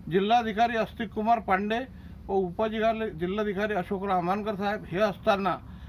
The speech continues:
त्रिचीचा दौरा केला होता. त्या दौऱ्यामध्ये त्रिचीमध्ये हे लक्षात आलं की हे जे सर्टिफिकेट पाहिजे ते फक्त केळीसाठी, की जे रोगीट झाडं बाकी कंपनीमध्ये दहा टक्के येतात, तिथेच शेतकरी हा, म, मरतो.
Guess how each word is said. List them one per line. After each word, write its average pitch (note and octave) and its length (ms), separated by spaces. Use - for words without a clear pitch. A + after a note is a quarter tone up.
त्रिचीचा A3 560
दौरा A3 320
केला G#3 260
होता. C3 240
त्या A3+ 160
दौऱ्यामध्ये A#3 540
त्रिचीमध्ये A3 600
हे A3+ 180
लक्षात - 300
आलं A#3 300
की A3 100
हे F#3 160
जे G#3 100
सर्टिफिकेट A#3 640
पाहिजे G#3+ 420
ते A3 60
फक्त A3 360
केळीसाठी, G3 540
की G3+ 100
जे G3+ 220
रोगीट F#3+ 340
झाडं G3 380
बाकी D#3 300
कंपनीमध्ये G3+ 680
दहा E3 220
टक्के F3+ 320
येतात, F3+ 260
तिथेच A3+ 240
शेतकरी G#3+ 360
हा, G3+ 260
म, G#3 40
मरतो. G#3+ 400